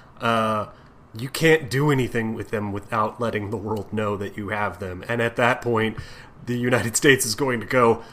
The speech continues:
"Um, we needed a reason to crush you.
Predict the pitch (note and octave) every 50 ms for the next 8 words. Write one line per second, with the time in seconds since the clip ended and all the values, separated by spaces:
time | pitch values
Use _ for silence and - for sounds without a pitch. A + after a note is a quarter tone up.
0 | - - - - - F#3+ E3+ E3+ E3+ E3 D#3+ D#3 C3+ - - - - - - -
1 | - - - - - - - - - - - - - - - - - - E3+ A#3
2 | C4+ C4+ C#3 D3+ F#3+ A3 F3 C#3 A#2 C3+ D3 D3 D3 G3+ G#3+ F3 F#3 G#3+ G3+ G3+
3 | G3 - A#3+ C#4 C4+ - - - C#3+ A#2 G2 F2+ -